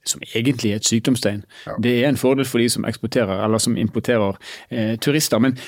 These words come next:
Speaker 1: for-, forskjeller mellom bransjene er forklarbare der, altså. Men klarer du å se geografiske forskjeller?
Speaker 2: Ja, vi ser, i hvert fall så, eh, basert på de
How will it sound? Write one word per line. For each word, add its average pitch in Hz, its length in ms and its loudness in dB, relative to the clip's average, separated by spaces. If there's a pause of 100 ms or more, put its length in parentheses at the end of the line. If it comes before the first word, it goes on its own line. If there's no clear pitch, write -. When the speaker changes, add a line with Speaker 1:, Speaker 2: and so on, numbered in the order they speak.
(400)
Speaker 1:
for-, - 160 0
forskjeller 175 500 0
mellom 139 280 4
bransjene 120 640 2
er - 40 -8
forklarbare 110 800 2
der, 117 380 2
altså. 117 300 0
Men 120 120 6
klarer 131 220 2
du 135 60 6
å 123 40 2
se 123 220 2 (220)
geografiske 120 840 2
forskjeller? 143 360 -2 (520)
Speaker 2:
Ja, 190 160 4
vi 156 80 2
ser, 127 600 2
i 139 40 0
hvert 131 160 2
fall 170 160 2
så, 135 240 -2
eh, 139 260 6 (320)
basert 135 300 0
på 135 60 0
de 117 280 6